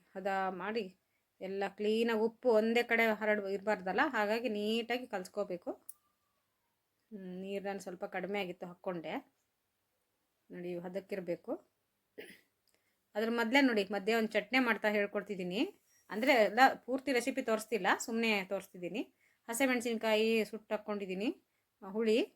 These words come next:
ಉಪ್ಪು, ಕರಿಬೇವಿನ ಸೊಪ್ಪು ಒಂದೆರಡು ನಾಲ್ಕು ಎಸಳು, ಹಾಗೆ ತೆಂಗಿನಕಾಯಿ ಹಾ-, ಹಾಕಿದ್ದೀನಿ. ಸ್ವಲ್ಪ ಬೆಳ್ಳುಳ್ಳಿ ಎಸಳು ಹಾಕ್ಕೊಂಡು ಒಂಚೂರು ರುಬ್ಕೊಂಬರೋಣ. ಹಂಚು ಕಾಯಕ್ಕೆ ಹಿಡ್ಕೊಳೋಕ್ಕಿಂತ ಮುಂಚೆ ಇದನ್ನು ಮಾಡ್ಕೊಂಬಿಟ್ರೆ,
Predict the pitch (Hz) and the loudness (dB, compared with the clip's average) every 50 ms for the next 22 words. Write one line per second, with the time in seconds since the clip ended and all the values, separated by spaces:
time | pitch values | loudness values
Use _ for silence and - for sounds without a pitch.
0 | _ _ _ _ - 208 208 - _ _ 202 220 311 415 - _ _ _ _ - | _ _ _ _ -12 -10 -10 -12 _ _ -2 -2 -2 -2 -6 _ _ _ _ -2
1 | 208 208 208 220 220 214 - 214 208 - 196 190 190 190 180 185 180 185 180 180 | 0 0 2 0 0 -2 -2 -6 -6 -6 -6 -4 -4 -4 -4 -4 -4 -4 -6 -4
2 | 185 185 185 180 185 185 180 - - 185 196 285 349 - _ _ _ _ _ _ | -6 -6 -8 -8 -10 -12 -12 -10 -8 -6 -4 -6 -6 -8 _ _ _ _ _ _
3 | _ _ _ _ _ _ _ - 196 196 190 196 214 233 226 - 220 220 220 220 | _ _ _ _ _ _ _ -12 -8 -8 -6 -4 -4 -4 -2 -2 0 0 2 2
4 | 214 - 214 202 196 190 185 180 175 185 185 - 180 185 233 330 - 277 240 233 | 2 2 0 0 0 -2 -4 -6 -8 -8 -10 -8 -4 -2 0 0 0 0 -2 -2
5 | 240 233 208 220 214 220 226 233 214 196 185 - 202 190 190 185 180 - - 202 | -2 0 2 2 2 4 4 4 4 2 2 0 -4 -6 -6 -8 -8 -8 -6 -6
6 | 294 392 330 226 202 190 190 185 - 202 190 196 190 185 - 208 190 190 180 160 | -4 0 2 2 2 2 0 -6 -10 -8 -8 -6 -8 -4 -2 -2 -2 0 -2 -2
7 | 156 160 190 302 - - _ _ _ _ _ _ _ _ _ _ _ _ _ _ | -2 -2 -2 -4 -4 -8 _ _ _ _ _ _ _ _ _ _ _ _ _ _
8 | _ _ _ _ _ _ 196 202 208 220 220 233 226 233 226 208 202 196 190 185 | _ _ _ _ _ _ -6 -4 -2 -2 -2 -4 -4 -4 -2 0 0 0 0 0
9 | 185 208 208 208 208 - 202 202 202 208 202 196 190 185 196 185 185 190 196 214 | 0 0 0 0 0 -2 -6 -6 -4 -4 -6 -6 -6 -8 -8 -8 -8 -6 -4 -4
10 | 262 269 320 269 220 202 214 214 208 196 202 202 - 233 220 202 185 165 - 170 | -2 0 2 0 2 2 0 0 2 2 2 2 0 -2 -2 -2 -4 -6 -2 -2